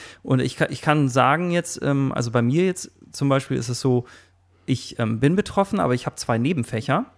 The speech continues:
und hab zum Beispiel jetzt nicht das Glück, dass Förderschullehrer dann in meinen Nebenfächern,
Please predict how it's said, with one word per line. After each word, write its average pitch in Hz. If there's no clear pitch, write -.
und 147
hab 139
zum 143
Beispiel 131
jetzt -
nicht -
das 120
Glück, 139
dass -
Förderschullehrer 147
dann 123
in 117
meinen 123
Nebenfächern, 131